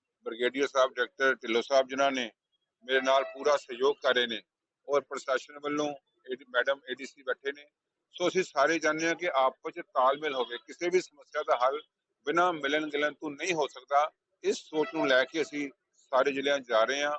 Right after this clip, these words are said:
ਔਰ ਮੈਂ ਖਾਸ ਕਰਕੇ ਖੁਦ ਇੱਥੇ ਆਇਆ ਤਾਂ ਕਿ ਆਪਾਂ ਉਹਨਾਂ ਨੂੰ ਮੈਂ ਮਿਲ ਸਕਾਂ, ਮੈਂ ਜਾਣ ਸਕਾਂ ਉਹਨਾਂ ਦੀ ਸਮੱਸਿਆ ਕੀ ਹੈਗੀ ਹੈ। ਕਿਸੇ ਵੀ ਡਿਪਾਰਟਮੈਂਟ ਦੀ ਜੋ ਕਿਸੇ ਦੀ ਬਿਹਤਰੀ ਲਈ ਤਾਂ ਹੀ ਹੋਏਗੀ ਡਿਪਾਰਟਮੈਂਟ ਦੀ ਬਿਹਤਰੀ, ਅਗਰ ਅਸੀਂ ਲੋਕਾਂ ਦੀਆਂ ਸਮੱਸਿਆ, ਉਸ ਡਿਪਾਰਟਮੈਂਟ ਦੀਆਂ ਸਮੱਸਿਆਵਾਂ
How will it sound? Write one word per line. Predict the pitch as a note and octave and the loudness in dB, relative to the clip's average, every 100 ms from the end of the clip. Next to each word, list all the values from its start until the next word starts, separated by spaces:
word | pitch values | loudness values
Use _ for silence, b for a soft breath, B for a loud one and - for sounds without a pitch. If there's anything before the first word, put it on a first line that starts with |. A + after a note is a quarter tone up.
| B2+ | -6
ਔਰ | B2+ | -6
ਮੈਂ | B2 B2+ B2+ - _ _ _ _ _ - | 0 0 0 -6 _ _ _ _ _ 0
ਖਾਸ | C#3+ D3 | 0 0
ਕਰਕੇ | E3 D3+ D3 C#3+ C3+ _ _ _ | -6 -8 -8 -10 -10 _ _ _
ਖੁਦ | F#3 F3+ | -4 -2
ਇੱਥੇ | D3 - C3+ | -2 -2 0
ਆਇਆ | C3 | 0
ਤਾਂ | C3+ C3 | 0 -2
ਕਿ | C3+ | 0
ਆਪਾਂ | B2 - B2+ | -2 -2 -8
ਉਹਨਾਂ | C3 | -8
ਨੂੰ | C3 | -18
ਮੈਂ | B2+ B2 | -20 -20
ਮਿਲ | A#2 A#2 | -18 -12
ਸਕਾਂ, | C3 B2 C#3 C3+ _ _ _ | -10 -6 -6 -6 _ _ _
ਮੈਂ | B2+ A#2+ | -4 0
ਜਾਣ | A#2+ B2 | 2 2
ਸਕਾਂ | B2 C3+ C#3 | 0 -8 -6
ਉਹਨਾਂ | C#3+ | -6
ਦੀ | C#3+ | -10
ਸਮੱਸਿਆ | - B2+ - D3 D3 - _ _ E3 | -20 -20 -4 0 0 -2 _ _ -2
ਕੀ | D#3+ | 2
ਹੈਗੀ | C3+ B2 | 2 -2
ਹੈ। | C3 | -12
ਕਿਸੇ | E3 - G3+ | -10 -4 -2
ਵੀ | G#3+ | 2
ਡਿਪਾਰਟਮੈਂਟ | F#3 - D3 D3 D#3 D#3+ D#3 | 0 4 2 2 -4 -6 -6
ਦੀ | D#3 | -2
ਜੋ | D3+ C#3+ C#3 _ _ _ _ | 2 2 -2 _ _ _ _
ਕਿਸੇ | - D#3 | -8 -2
ਦੀ | D3+ | 0
ਬਿਹਤਰੀ | - D3+ E3 D#3+ | 0 0 0 0
ਲਈ | D#3 D3 | 0 0
ਤਾਂ | C#3+ C#3 E3+ | 2 2 2
ਹੀ | E3+ | 2
ਹੋਏਗੀ | D3 C3+ C#3+ | 2 0 -2
ਡਿਪਾਰਟਮੈਂਟ | C3 _ _ - - B2+ B2+ C3+ C3+ | -6 _ _ -8 2 2 2 -6 -12
ਦੀ | |
ਬਿਹਤਰੀ, | C3 C3 - D3 | -8 -10 -6 -2
ਅਗਰ | C#3+ | -2
ਅਸੀਂ | - C#3 | -4 -18
ਲੋਕਾਂ | C3+ B2+ C3+ C3 | -20 -8 -4 -4
ਦੀਆਂ | C3+ C3 | -4 -10
ਸਮੱਸਿਆ, | - A#2+ - C#3+ D#3 D3+ _ _ | -10 -20 -6 -2 0 -2 _ _
ਉਸ | D#3+ | -10
ਡਿਪਾਰਟਮੈਂਟ | C#3+ C#3+ B2+ B2+ C3 C3+ | -10 -2 0 0 -2 -12
ਦੀਆਂ | C#3 C3+ | -8 -10
ਸਮੱਸਿਆਵਾਂ | - A#2 - B2+ | -10 -20 -16 -6